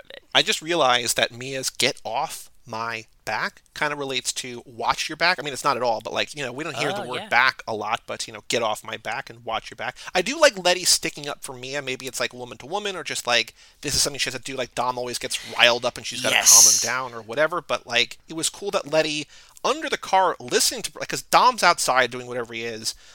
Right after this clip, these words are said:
Speaker 2: but Brian and Mia are, like, giggling about, like, their all-night fuck fest, and, like, Letty's, like, there, right? Like, they're not, like,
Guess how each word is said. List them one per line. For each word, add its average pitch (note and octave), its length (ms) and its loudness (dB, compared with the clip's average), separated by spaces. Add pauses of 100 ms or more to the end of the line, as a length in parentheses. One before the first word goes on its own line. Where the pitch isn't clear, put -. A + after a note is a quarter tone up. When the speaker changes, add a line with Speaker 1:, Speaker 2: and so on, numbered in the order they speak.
(120)
Speaker 2:
but A#2+ 120 -8
Brian C#3+ 220 2
and C3+ 80 -6
Mia C3+ 180 -2
are, B2+ 40 -2
like, A#2 220 -4 (320)
giggling B2+ 400 4
about, A#2+ 280 0
like, A#2+ 220 2 (180)
their B2 140 -2
all-night A2+ 340 -2
fuck - 280 0
fest, A2+ 340 -2
and, A#2+ 60 -14
like, A#2+ 140 -4
Letty's, C#3+ 360 0
like, B2+ 200 0
there, C3 400 4 (120)
right? C3 220 -2
Like, C3+ 100 -4
they're B3 80 0
not, C4 160 2
like, D#3 120 -2